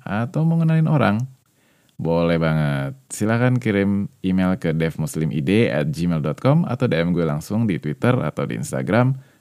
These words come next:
dengan akun yang sama, at devmuslimid. Kalau belum ada bahan yang mau disampaikan, lo bisa lihat rundown atau topik-topik yang insya Allah akan dibahas di podcast ini. Itu ada di GitHub.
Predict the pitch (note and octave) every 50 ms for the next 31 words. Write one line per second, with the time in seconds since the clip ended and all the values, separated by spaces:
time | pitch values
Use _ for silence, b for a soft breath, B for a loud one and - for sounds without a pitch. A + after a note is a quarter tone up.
0 | B B - F#2+ F#2 G2 G2 G2+ D2+ D#2+ E2+ - F#2 E2+ D#2+ D#2+ E2+ - C#2 C2
1 | C#2+ F2 G#2 A#2+ C3 D3+ C#3 b b b b b b b - G2+ A2+ - - -
2 | E2+ E2+ E2 - D#2+ D#2 D2+ - - D#2 D#2+ F2 F2 F2+ E2 - _ - F#2+ E2+
3 | E2 D2+ C#2 C#2 C#2 - - - _ _ _ _ _ _ _ _ _ _ _ _
4 | _ _ _ _ _ _ _ _ - G2 G2+ G2 G2 G2 G2 G2 F#2+ F#2 F2+ F2+
5 | F2 F2 F2+ F2+ F#2 F2 E2+ F2 E2+ E2 E2 D#2+ E2 D#2+ D2+ E2 D2 D#2 G#2 A#2
6 | B2 C3 B2+ A#2 F#2+ F#2 F#2 - - F2 E2+ E2+ F2 F2+ F2+ F2+ F#2 - _ _
7 | _ _ _ - - F#2 F2 F2 F2 E2+ F2 F#2 G#2 A#2 C3 C#3 C3 E2 E2+ E2+
8 | F#2+ E2 F#2 F2+ E2 - - - E2+ - G2+ G2+ - G2 F2 B1+ B1 E2+ D#2+ F2+
9 | F2 F2 F2+ E2+ F2 E2 - F#2 F2+ F2+ E2 E2+ D#2+ E2 E2+ E2+ - E2+ D#2 E2+
10 | D#2+ - F2 E2 - F2+ D#2 D2 E2 F2+ G#2+ B2+ D3+ F3 E3+ - - - - D#3+
11 | - D#2+ D2 - C#3 D#2 D2+ - F2+ G#2+ A#2+ B2+ C3 - -